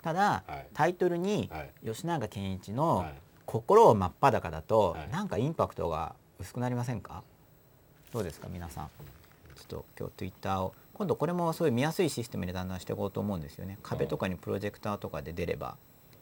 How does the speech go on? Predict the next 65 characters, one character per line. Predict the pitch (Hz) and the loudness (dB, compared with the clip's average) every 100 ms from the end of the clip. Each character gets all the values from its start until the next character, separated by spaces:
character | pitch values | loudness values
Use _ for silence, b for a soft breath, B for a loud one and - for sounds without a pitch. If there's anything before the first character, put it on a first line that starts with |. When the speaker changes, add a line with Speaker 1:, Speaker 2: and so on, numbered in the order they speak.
| - - - - 87 | -20 -20 -20 -10 -6
Speaker 1:
を | |
や | 90 | -6
ん | 101 | -6
な | 123 | -8
く | |
て | - | -10
も | 87 | -12
見 | 87 | -10
れ | 87 | -8
る | |
ん | 101 | -4
で。 | |
Speaker 2:
な | 90 | -2
る | |
ほ | 82 | -2
ど。 | 95 98 - | -6 -8 -8
Speaker 1:
う | 101 | -6
ん。 | 92 98 | -4 -4
あ、 | 123 - B B - | -4 -6 B B -16
「拡 | - 120 - | -14 -12 0
張 | 180 165 | 4 4
高 | - 120 | 4 0
く、 | 120 | -2
あ、 | 117 B B | -8 B B
今 | 240 233 | 4 8
夜 | |
は | 156 | 10
録 | 113 123 | 10 8
画 | 143 | 4
し | - | 6
て | 156 | 4
い | |
る | 170 | 6
ん | |
で | 123 | 4
し | - | 2
ょ | |
う | 104 | 2
か」 | 95 | 2
っ | |
て | 95 | 0
ツ | 92 | -4
ッ | - | -2
コ | |
ミ | 98 | 0
が | 98 | 0
あ | |
る | 95 | 0
ん | |
で | 85 | -2
す | - | -8
け | 87 | -8
ど、 | 87 | -4
Speaker 2:
は | 80 | -4
い。 | 78 | -4
Speaker 1:
録 | 107 120 139 | -4 0 4
画 | 143 | 4
オ | |
ッ | |
ケ | - 120 | 4 2
ー | 90 - - | 2 -2 -14
で | |
す | 90 | -14
か | - | -10
ね。 | 95 | -10